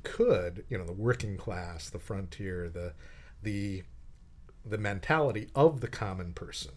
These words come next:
or, you know, uh, as well. So it's, um, so he as, as a thinker was always struggling with that. And I think that was,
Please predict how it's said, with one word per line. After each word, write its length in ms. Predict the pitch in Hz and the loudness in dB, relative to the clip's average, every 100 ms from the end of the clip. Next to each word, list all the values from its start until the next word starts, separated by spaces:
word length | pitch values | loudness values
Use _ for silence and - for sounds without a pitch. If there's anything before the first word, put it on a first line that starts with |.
| - - - | -16 -12 -8
or, 240 | 85 87 - | -6 -6 -10
you 200 | 135 90 | -8 -8
know, 240 | 85 90 - 104 | -10 -12 -10 -10
uh, 280 | 87 90 | -8 -8
as 120 | 98 113 | -6 -4
well. 260 | 180 - | -4 -4
So 240 | - 127 123 | 0 2 4
it's, 380 | 117 - - - - - - - - - | 2 0 -2 -6 -16 -16 -16 -16 -16 -6
um, 320 | 110 113 110 107 98 - - - - - - - - - - - - | -2 0 0 -2 -4 -10 -18 -18 -18 -18 -20 -18 -18 -18 -18 -10 0
so 120 | 117 | 2
he 240 | - 170 | 4 6
as, 160 | 147 110 - - - | 6 6 -6 -6 -2
as 200 | 113 101 | -2 -4
a 40 | |
thinker 640 | - 156 - - 87 - - - - - - - - - - - - - - - | -2 4 4 2 -6 -8 -16 -18 -20 -18 -18 -18 -18 -20 -20 -20 -18 -20 -12 -2
was 200 | 117 110 | 0 4
always 320 | 117 160 180 | 4 4 4
struggling 540 | - - 202 208 120 | 2 4 4 4 0
with 120 | 90 - | -2 -6
that. 220 | 85 - | -10 -4
And 100 | 113 | -2
I 40 | |
think 220 | 123 139 | 2 4
that 200 | 135 135 | 4 2
was, 340 | 147 110 - | 2 0 0